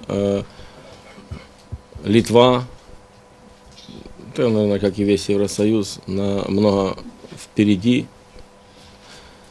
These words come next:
э, по научно-техническому прогрессу, по, по развитию, по технологиям, по развитию общества. Вот, я думаю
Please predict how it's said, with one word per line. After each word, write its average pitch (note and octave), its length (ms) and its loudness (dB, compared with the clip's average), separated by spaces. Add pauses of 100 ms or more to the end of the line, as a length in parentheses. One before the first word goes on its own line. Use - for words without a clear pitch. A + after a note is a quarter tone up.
(340)
э, F2+ 560 -2
по F#2+ 840 4
научно-техническому F#2+ 1120 0
прогрессу, G2+ 580 2
по, F#2 920 2 (2750)
по A#2 100 4
развитию, A#2+ 500 8
по B2+ 100 4
технологиям, B2 580 8
по A#2+ 100 6
развитию B2 400 4
общества. B2+ 720 4 (300)
Вот, F#2 440 -8
я G2+ 120 2
думаю G#2+ 460 2